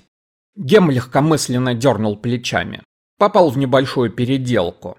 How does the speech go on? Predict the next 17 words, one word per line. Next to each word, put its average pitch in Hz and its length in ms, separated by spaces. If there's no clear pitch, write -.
Один 123 400
тип - 280
посчитал, 113 600
что - 220
я 139 120
не 135 140
такой 127 320
крепкий 131 500
парень, 151 340
каким 131 360
себя 127 280
считаю. 101 640
Он 104 200
ошибался. 113 800
Я 95 180
оказался 92 600
прав». - 580